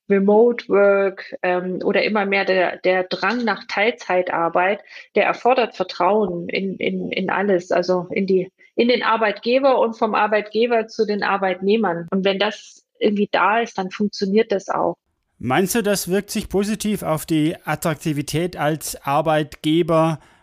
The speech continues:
Speaker 2: aus für die Crew, dass man bei Kununu so eine gute Bewertung hat?
Speaker 1: Ich glaube schon, weil, äh, wie, wie gesagt, ist, leider ist ja so grad der Fachkräftemangel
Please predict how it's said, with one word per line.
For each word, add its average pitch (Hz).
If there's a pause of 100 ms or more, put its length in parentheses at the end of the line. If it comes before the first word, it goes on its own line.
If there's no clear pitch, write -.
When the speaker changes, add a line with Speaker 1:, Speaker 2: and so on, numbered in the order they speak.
Speaker 2:
aus 139
für 175
die 151
Crew, 180
dass 165
man 147
bei 139
Kununu 170
so 156
eine 147
gute 170
Bewertung 151
hat? - (640)
Speaker 1:
Ich 262
glaube 254
schon, 254
weil, 233
äh, -
wie, 202
wie 220
gesagt, 220
ist, -
leider 202
ist 208
ja 208
so 220
grad 208
der 208
Fachkräftemangel 220